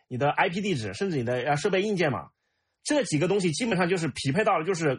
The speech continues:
可以，就是说你换几个支付宝账户也好，换微信也好，没有用。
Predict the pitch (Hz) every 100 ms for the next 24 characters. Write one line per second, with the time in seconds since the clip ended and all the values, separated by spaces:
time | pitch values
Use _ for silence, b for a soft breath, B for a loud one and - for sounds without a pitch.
0 | - - 214 180 190 196 165 139 - 269
1 | 240 131 117 123 123 214 202 202 113 156
2 | 165 180 139 123 104 185 175 190 196 127
3 | 87 - _ _ _ - 135 220 180 247